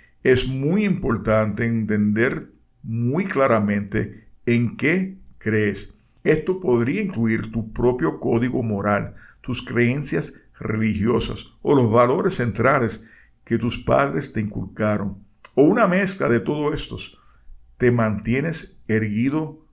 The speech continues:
con tus creencias? Tu pasión, lo que te emociona,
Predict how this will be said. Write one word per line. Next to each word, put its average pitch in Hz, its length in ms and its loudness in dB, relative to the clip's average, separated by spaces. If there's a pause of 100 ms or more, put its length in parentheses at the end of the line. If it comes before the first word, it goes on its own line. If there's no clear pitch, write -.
(120)
con 139 200 -6
tus 151 180 -8
creencias? 156 760 -6 (760)
Tu 95 180 -8
pasión, 110 560 -2 (880)
lo 127 200 2
que 135 120 2
te 120 160 0
emociona, 107 880 -2